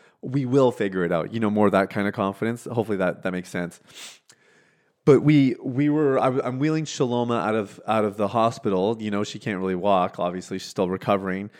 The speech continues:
And so I have one hand on the wheelchair. I'm pushing her. And then in my other hand, I'm carrying Judah in the car seat. And so we, we walk down the hall and we get into the elevators. It's just the three of us.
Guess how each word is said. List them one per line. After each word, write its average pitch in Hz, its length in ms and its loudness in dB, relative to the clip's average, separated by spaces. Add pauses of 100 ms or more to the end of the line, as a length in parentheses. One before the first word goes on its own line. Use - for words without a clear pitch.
(320)
And 104 200 -2
so 113 180 2
I 113 80 6
have 113 180 4
one 139 220 2
hand 135 280 2
on 123 140 0
the 113 60 0
wheelchair. 107 800 0 (720)
I'm 107 120 -4
pushing 131 360 -2
her. 110 260 0
And 104 140 -6
then 107 80 -4
in 107 60 -8
my 107 160 -2
other 117 220 2
hand, 107 280 -2
I'm 98 140 -6
carrying 104 360 -4
Judah 101 480 2
in 98 100 -4
the 101 80 -6
car 101 280 2
seat. 101 380 -6 (420)
And 101 220 -6
so 104 300 2
we, 107 320 -2
we 110 240 -4 (100)
walk 123 300 2
down 135 200 -2
the 127 60 -6
hall 104 420 0
and 98 160 -6
we 101 80 -4
get 113 160 2
into 117 160 -8
the 113 120 -4
elevators. 98 640 -4
It's 90 140 -14
just - 340 -8
the 104 100 -8
three 110 320 0
of 101 120 0
us. 95 320 -4